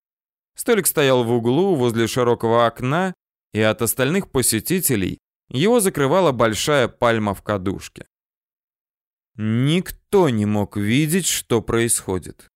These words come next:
Не слышал, о чём говорили две красивые девушки за угловым столиком. Произнеся свои страшные слова,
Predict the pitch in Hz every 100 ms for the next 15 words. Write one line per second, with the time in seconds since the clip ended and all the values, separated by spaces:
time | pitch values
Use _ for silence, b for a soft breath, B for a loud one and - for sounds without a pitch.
0 | _ 117 123 139 160 180 - 170 196 185
1 | - 123 117 - 180 160 143 143 156 160
2 | 143 117 120 117 143 185 156 135 117 160
3 | 156 131 123 104 101 143 170 175 - 175
4 | 151 123 110 104 101 101 95 - 110 95
5 | 85 - - - _ _ _ _ _ _
6 | _ _ - 98 98 90 98 95 107 101
7 | 98 101 95 - 110 107 - 104 98 -
8 | 104 98 120 131